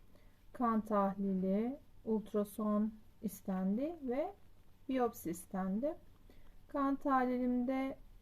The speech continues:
e, B ve D vitaminim sadece düşük çıktı. Onun dışında değerlerimde herhangi bir problem yok.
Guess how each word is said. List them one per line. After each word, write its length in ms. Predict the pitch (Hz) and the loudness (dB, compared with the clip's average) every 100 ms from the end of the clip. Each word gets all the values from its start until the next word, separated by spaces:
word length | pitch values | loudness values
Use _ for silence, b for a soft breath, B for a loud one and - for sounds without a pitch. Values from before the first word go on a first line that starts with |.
| - - | -20 -4
e, 60 | 220 214 214 214 214 214 214 208 214 226 - - - | -2 0 2 2 2 2 2 2 0 -2 -10 -18 -2
B 60 | 269 269 262 | 0 2 0
ve 160 | 262 226 | -2 0
D 180 | 269 254 | 0 0
vitaminim 520 | 226 240 202 196 196 | -2 0 2 2 2
sadece 440 | 202 196 190 190 | -2 -4 -4 -6
düşük 340 | 208 - - - | -8 -10 -12 -16
çıktı. 400 | - - 285 294 - - - - - - - - - - - | -20 -6 -4 -4 -14 -20 -20 -20 -20 -20 -20 -20 -20 -20 -4
Onun 300 | 233 233 226 | 0 0 -2
dışında 420 | - 226 220 220 | -2 -2 0 2
değerlerimde 600 | 220 208 202 202 202 208 | 2 2 2 4 4 2
herhangi 400 | 214 208 190 185 | 2 2 2 0
bir 60 | 190 | -4
problem 580 | - 190 180 180 180 196 | -2 0 0 2 4 2
yok. 280 | 262 - | 2 -6